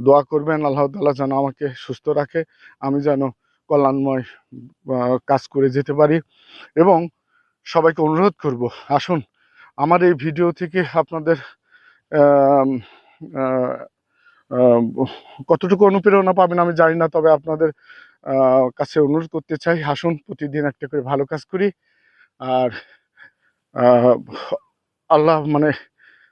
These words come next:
আ, দুনিয়াতে আসলে আমরা সারা জীবন তো থাকবো না, থাকতেও আসেনি, তাই না? অতিথি আমরা মাত্র। তো আমরা যেখানেই থাকি ভালো থাকি এবং সবার অসহায় মানুষের পাশে থাকি এবং, আ, আমরা একে অপরের ভিডিও দেখি। আ, আ, বেশি বেশি করে, বিশেষ করে আমার ভিডিওটা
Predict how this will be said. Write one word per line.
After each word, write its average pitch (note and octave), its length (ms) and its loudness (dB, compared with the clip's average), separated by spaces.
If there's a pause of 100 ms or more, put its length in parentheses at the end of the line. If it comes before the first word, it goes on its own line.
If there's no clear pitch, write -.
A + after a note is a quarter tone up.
(240)
আ, B2+ 260 2
দুনিয়াতে G3+ 420 4
আসলে A3 260 2
আমরা G#3+ 220 2
সারা A3+ 360 -2
জীবন A3 200 -4
তো G#3 120 -2
থাকবো G3+ 320 -4
না, B2 120 -4
থাকতেও F3+ 380 -2
আসেনি, C#3+ 340 -2
তাই D3 160 -2
না? G#3 100 0
অতিথি F3 380 -2
আমরা C#3 240 0
মাত্র। B2+ 400 -4 (920)
তো D#3+ 80 4
আমরা F#3 200 6
যেখানেই G3 380 2
থাকি F#3+ 300 -2
ভালো F#3+ 240 2
থাকি G#3 280 -4
এবং G3+ 200 0
সবার F3+ 300 0 (640)
অসহায় F#3 300 0
মানুষের E3+ 380 0
পাশে F#3 300 -4
থাকি G3+ 300 -4 (120)
এবং, E3+ 200 0 (880)
আ, C#3+ 100 2 (100)
আমরা F3 260 4
একে F#3 200 0
অপরের G#3+ 380 4
ভিডিও F3 400 2
দেখি। E3 320 -6 (540)
আ, C#3+ 120 -2 (180)
আ, C3 240 2
বেশি D3 280 -4
বেশি E3 200 -8
করে, D#3 180 -4
বিশেষ C#3+ 300 -10
করে D#3 140 -6
আমার D3 200 -4
ভিডিওটা C#3+ 460 -2